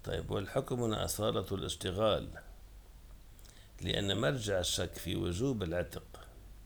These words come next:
تعيينا أو تخييرا حينئذ إلى الشك في أن الإطعام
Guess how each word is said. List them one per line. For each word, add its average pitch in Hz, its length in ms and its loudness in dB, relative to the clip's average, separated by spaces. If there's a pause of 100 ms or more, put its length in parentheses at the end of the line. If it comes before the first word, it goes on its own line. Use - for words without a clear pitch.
(960)
تعيينا 131 760 4
أو 104 140 4
تخييرا 82 520 0
حينئذ 98 440 -2
إلى 80 280 -2
الشك 92 300 0
في - 220 -2
أن 82 120 0
الإطعام 82 600 0